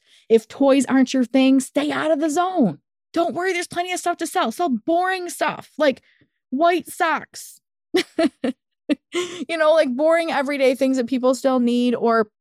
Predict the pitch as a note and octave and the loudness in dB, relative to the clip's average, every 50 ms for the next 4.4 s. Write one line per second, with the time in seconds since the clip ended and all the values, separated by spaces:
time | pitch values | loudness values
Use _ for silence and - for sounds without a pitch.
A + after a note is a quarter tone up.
0 | _ _ _ - _ _ _ _ - - C4+ C4 B3+ C4+ A#3 B3 A3+ G3 F#3+ - | _ _ _ -20 _ _ _ _ -4 2 4 4 6 6 4 4 2 2 2 0
1 | C4 A#3+ C4 B3+ - - B3 A#3+ B3 C4 C4 A#3+ A3 A#3 G3+ A3+ A#3+ B3+ C4 B3+ | 2 2 2 2 2 2 2 2 2 2 2 0 0 0 0 2 2 4 4 4
2 | B3 B3 A#3 - B3 A#3 A#3 A#3 A3+ A3+ A3+ - A#3+ A#3 A3+ A3 G#3+ G#3 G#3+ A#3 | 4 2 2 0 0 2 4 4 4 4 2 2 0 2 2 2 2 2 2 2
3 | A#3+ A#3+ A#3 - A3 A3+ A#3 A#3 A#3 A#3 A3 - G#3+ A3 G#3+ A#3 A#3 A3+ A3 A3 | 2 2 2 2 2 2 2 2 2 0 0 -2 -4 -2 0 0 0 2 2 0
4 | G#3+ G#3+ A#3 A3 G#3+ A3 G#3+ G3+ | 0 2 0 0 0 0 -2 -2